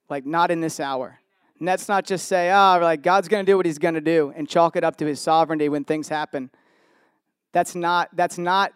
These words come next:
the urgency of prayer is very, very biblically based, right? There was nobody that just prayed, "Oh, whatever, God, whatever you wanna do." Like, everybody had a specific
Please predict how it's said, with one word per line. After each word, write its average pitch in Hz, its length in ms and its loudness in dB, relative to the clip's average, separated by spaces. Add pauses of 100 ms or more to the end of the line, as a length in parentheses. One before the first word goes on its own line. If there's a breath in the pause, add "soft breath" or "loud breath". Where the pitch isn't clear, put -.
(120)
the 170 200 0
urgency 220 580 2
of 170 240 0
prayer 170 540 2
is 147 160 -4
very, 185 540 4
very 165 520 0 (580 soft breath)
biblically 208 520 4
based, 151 520 -4
right? 165 280 -2
There 202 120 4
was 214 100 6
nobody 247 400 8
that 190 320 0
just 175 300 0
prayed, 196 360 2
"Oh, 294 220 6
whatever, 240 320 8
God, 226 260 6 (100)
whatever 277 300 8
you 262 120 4
wanna 247 200 6
do." 170 320 2 (380 soft breath)
Like, 185 380 2 (100)
everybody 202 640 2
had 185 120 -2
a 175 80 -4
specific 185 920 0